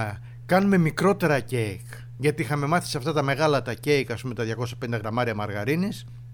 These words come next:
και τρώγαμε, ας πούμε, του σκασμού τα, τα κέικ και παχαίναμε τρακόσια κιλά ο καθένας, δηλαδή, έλεος. Ενώ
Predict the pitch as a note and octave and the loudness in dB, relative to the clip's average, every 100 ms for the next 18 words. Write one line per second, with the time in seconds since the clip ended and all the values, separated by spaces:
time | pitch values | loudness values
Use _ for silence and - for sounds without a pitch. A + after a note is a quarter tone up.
0 | - - - - - - - - - - | -16 -16 -16 -16 -16 -16 -16 -16 -16 -6
1 | E3+ F#3 G3+ F3+ C#3 A#2+ E3 D3 B2 B2+ | -2 4 6 6 2 0 0 0 -2 0
2 | D3+ C3 E3 B2+ A2+ G2+ B2 A#2+ D#3+ G3+ | 0 2 2 2 0 -2 -4 -2 0 2
3 | A3 - - - - - - D#3+ C3+ D#3+ | 0 -4 -16 -16 -16 -6 -2 0 2 4
4 | F#3 G#3 A3+ - - - - - F3 F3 | 4 2 0 -2 -12 -16 -16 0 2 2
5 | D#3 E3+ F#3 F#3 D3 B2+ A#2+ B2 C#3 F3+ | 2 4 6 8 8 6 2 0 2 2
6 | A#2 G#2 G#2 C#3 D3 D#3 D3 G2+ C3+ - | 0 -4 -2 2 2 4 2 -2 -6 -10
7 | - - - A3 A3+ G#3 | -16 -16 -8 0 2 2